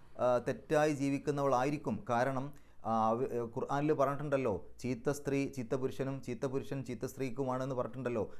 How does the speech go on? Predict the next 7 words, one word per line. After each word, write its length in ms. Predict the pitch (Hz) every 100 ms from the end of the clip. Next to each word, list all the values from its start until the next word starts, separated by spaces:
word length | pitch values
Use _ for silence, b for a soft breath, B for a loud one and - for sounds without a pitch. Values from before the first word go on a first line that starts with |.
| B
അപ്പോൾ 180 | 117 135 147 - 120
അവർ 120 | 139 139
തമ്മിൽ 160 | 135 127
അങ്ങനെ 180 | 131 127
ആയി, 120 | 127 -
അങ്ങനെയല്ല. 300 | 196 160 87 - - - - - - - - _ -
അതിൻ്റെ 240 | 117 147